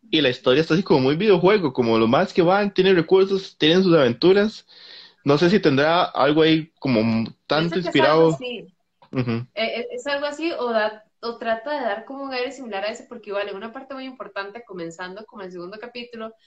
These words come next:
Speaker 2: ves que el personaje que se llama como Sunwoo o algo así, no, nunca, nunca sé yo pronunciar bien el nombre.
Speaker 1: El nombre
Speaker 2: Este,
Speaker 1: demasiado
Speaker 2: es manga.
Speaker 1: coreano.
Speaker 2: Es que todos los nombres son muy coreanos, entonces yo no los sé pronunciar muy bien.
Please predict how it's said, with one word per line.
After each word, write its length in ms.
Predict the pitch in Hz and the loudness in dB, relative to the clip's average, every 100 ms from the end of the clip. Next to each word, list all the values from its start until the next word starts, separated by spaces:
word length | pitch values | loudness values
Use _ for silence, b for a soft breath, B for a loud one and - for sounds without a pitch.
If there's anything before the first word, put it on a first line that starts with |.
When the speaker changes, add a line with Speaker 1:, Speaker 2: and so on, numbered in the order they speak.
| _ _ | _ _
Speaker 2:
ves 240 | 214 220 214 | -8 -8 -8
que 180 | 254 247 | -8 -8
el 520 | 208 196 190 180 180 175 | -10 -8 -8 -8 -10 -12
personaje 520 | 190 185 180 185 226 233 | -12 -12 -12 -12 -12 -16
que 60 | |
se 100 | 208 | -16
llama 180 | 190 214 | -14 -16
como 280 | 214 185 165 | -18 -18 -18
Sunwoo 680 | - - 202 196 196 202 - _ 190 | -12 -12 -12 -16 -16 -16 -16 _ -16
o 40 | |
algo 200 | 175 180 | -14 -12
así, 380 | 196 220 240 262 _ _ 196 | -14 -16 -18 -20 _ _ -14
no, 380 | 185 190 175 208 | -12 -10 -12 -12
nunca, 300 | 220 220 226 | -12 -12 -12
nunca 340 | 208 202 226 | -12 -12 -14
sé 120 | 214 | -12
yo 120 | 202 208 | -12 -8
pronunciar 360 | 277 247 190 | -8 -6 -6
bien 180 | 190 202 | -6 -8
el 40 | 202 | -8
nombre. 340 | 185 180 233 _ _ _ _ - | -10 -12 -18 _ _ _ _ -6
Speaker 1:
El 160 | 104 113 | 0 2
nombre 220 | 113 120 | 4 4
Speaker 2:
Este, 0 | |
Speaker 1:
demasiado 420 | 127 107 117 113 | 2 2 2 2
Speaker 2:
es 100 | - | 2
manga. 460 | 131 104 110 123 113 | 2 4 2 2 -2
Speaker 1:
coreano. 180 | 120 120 _ _ _ _ _ _ _ _ - | -6 -10 _ _ _ _ _ _ _ _ -4
Speaker 2:
Es 180 | 247 277 | -4 -2
que 100 | 302 | -2
todos 180 | 294 | 0
los 120 | 302 302 | 0 -4
nombres 260 | 285 311 | -4 -4
son 120 | 302 | -4
muy 140 | 285 294 | -8 -6
coreanos, 420 | 311 294 294 302 | -2 -2 -4 -8
entonces 500 | 247 226 233 226 254 | -8 -6 -8 -8 -10
yo 80 | 247 | -10
no 80 | 240 | -8
los 120 | 247 | -8
sé 100 | 247 | -10
pronunciar 380 | 247 240 220 220 | -12 -12 -10 -12
muy 100 | 220 | -10
bien. 240 | 226 302 | -8 -8